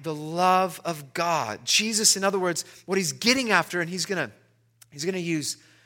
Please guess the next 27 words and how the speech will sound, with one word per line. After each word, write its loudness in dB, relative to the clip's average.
three 4
examples 0
here. -8
He's -8
gonna -10
talk 2
about 0
giving -4
to -10
the -10
needy. -8
He's -12
gonna -6
talk 0
about 2
prayer, 4
and 0
he's -10
gonna -8
talk -10
about -6
fasting 0
in -14
the -10
next 0
few -6
verses. -4